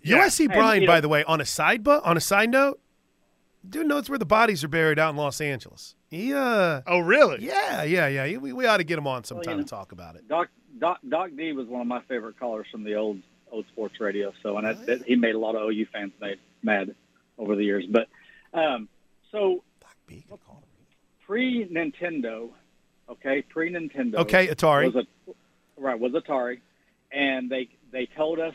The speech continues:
Speaker 3: that we were gonna finally get Pac-Man and, uh, oh, Asteroids. And so you had to put your money, you had, it was like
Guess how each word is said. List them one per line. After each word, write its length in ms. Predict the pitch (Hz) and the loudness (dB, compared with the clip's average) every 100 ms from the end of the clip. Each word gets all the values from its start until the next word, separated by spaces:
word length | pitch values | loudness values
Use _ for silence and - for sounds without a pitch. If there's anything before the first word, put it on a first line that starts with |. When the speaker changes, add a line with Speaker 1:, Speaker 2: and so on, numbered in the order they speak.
| - | -12
Speaker 3:
that 180 | 135 123 | -12 -6
we 120 | 131 | -4
were 120 | 120 | -4
gonna 260 | 113 127 120 - | -4 -4 -6 -4
finally 380 | 131 143 143 131 | -4 -2 -2 -2
get 320 | 127 131 _ | -2 -4 _
Pac-Man 680 | 131 131 131 127 127 123 131 _ 135 | -8 -8 -6 -6 -4 -6 -8 _ -10
and, 400 | 117 110 110 110 _ _ _ 117 | -6 -6 -8 -16 _ _ _ -8
uh, 380 | 110 104 101 98 _ _ _ _ 110 | -6 -6 -8 -14 _ _ _ _ -12
oh, 200 | 104 117 | -8 -2
Asteroids. 560 | 131 127 - 107 101 101 _ _ _ _ _ _ _ _ - | -2 -2 -6 -8 -8 -14 _ _ _ _ _ _ _ _ -16
And 120 | 127 - | -12 0
so 60 | |
you 200 | 143 131 | 2 2
had 280 | 123 147 147 | 0 -2 -2
to 80 | 139 | -8
put 200 | - 156 - | -8 -10 -8
your 80 | 135 | -4
money, 240 | 123 135 143 | -2 -2 -2
you 140 | 135 | -2
had, 160 | 131 - | -4 -6
it 280 | 139 - 127 | -10 -8 -6
was 100 | 117 | -4
like 160 | 139 | -4